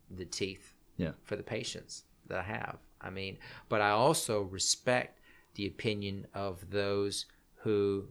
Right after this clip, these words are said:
Speaker 1: may not be huge fans
Speaker 2: Mm-hmm.
Speaker 1: of fluoride. And, and, and hopefully they have a comparable alkaline diet,
Speaker 2: Mm-hmm.
Speaker 1: or, uh, that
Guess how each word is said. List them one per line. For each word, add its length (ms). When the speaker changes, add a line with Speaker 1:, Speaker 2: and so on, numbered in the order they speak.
Speaker 1:
may 340
not 360
be 160
huge 320
fans 440
Speaker 2:
Mm-hmm. 160
Speaker 1:
of 160
fluoride. 480
And, 200
and, 340
and 320
hopefully 640
they 240
have 520
a 180
comparable 840
alkaline 640
diet, 440
Speaker 2:
Mm-hmm. 220
Speaker 1:
or, 280
uh, 360
that 480